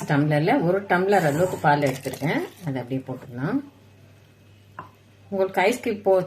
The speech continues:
தேவைன்னா போட்டுக்கோங்க. நான் வந்து ஒரு மூணு கியூப் போடுறேன். ஐஸ் கியூப் போடுறேன் கொஞ்சம். போட்டு அப்படியே ஒரு சுத்தி சுத்தி எடுத்துக்கலாம்.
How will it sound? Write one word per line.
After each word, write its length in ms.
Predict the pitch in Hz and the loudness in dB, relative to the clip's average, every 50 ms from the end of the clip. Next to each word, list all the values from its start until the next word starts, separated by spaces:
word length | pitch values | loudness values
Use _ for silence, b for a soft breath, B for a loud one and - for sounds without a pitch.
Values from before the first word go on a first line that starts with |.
| - | 4
தேவைன்னா 420 | 196 196 220 214 208 196 185 196 226 214 - | 4 4 4 4 2 2 2 0 0 -2 -2
போட்டுக்கோங்க. 560 | 170 165 160 165 151 147 147 147 165 240 339 311 208 | -2 -2 -2 -2 -2 0 0 2 2 2 2 2 2
நான் 160 | 180 170 160 156 | 2 2 4 2
வந்து 180 | 170 196 220 196 | 2 2 2 2
ஒரு 80 | 160 143 | 2 2
மூணு 360 | 147 156 165 180 196 196 175 - - - - - | 0 0 0 0 0 -2 -4 -6 -12 -18 -10 -2
கியூப் 180 | - 175 170 160 - | 0 0 0 0 -2
போடுறேன். 440 | 147 139 131 - - 127 139 180 269 269 - - 139 | -2 -2 -2 -2 -2 -4 -2 -2 -4 -6 -8 -10 -10
ஐஸ் 180 | 127 127 - - - | -8 -8 -8 -6 -6
கியூப் 240 | - 123 104 - - | -6 -6 -6 -8 -12
போடுறேன் 280 | 120 120 120 135 139 - | -10 -8 -6 -8 -6 -6
கொஞ்சம். 380 | 127 131 127 - - 98 135 160 - - - - - - - - - - - - _ - - - - - - - | -8 -8 -8 -10 -10 -8 -8 -8 -8 -10 -14 -12 -6 -6 -6 -6 -6 -18 -20 -20 _ -20 -20 -20 -20 -20 -10 -8
போட்டு 280 | 156 143 - 147 240 294 - - - - - - - - - - | -8 -8 -6 -6 -6 -8 -8 -10 -18 -18 -18 -20 -20 -20 -20 -6
அப்படியே 380 | - 139 139 139 135 143 143 135 | -6 -6 -4 -2 0 0 0 0
ஒரு 160 | 127 127 - | 0 -4 -8
சுத்தி 280 | - 143 139 - - | -10 -14 -14 -14 -16
சுத்தி 300 | 139 - 135 - - 135 | -12 -10 -12 -10 -8 -8
எடுத்துக்கலாம். 560 | 123 113 - - - - 117 113 120 160 208 | -8 -8 -10 -14 -16 -12 -8 -6 -4 -4 -4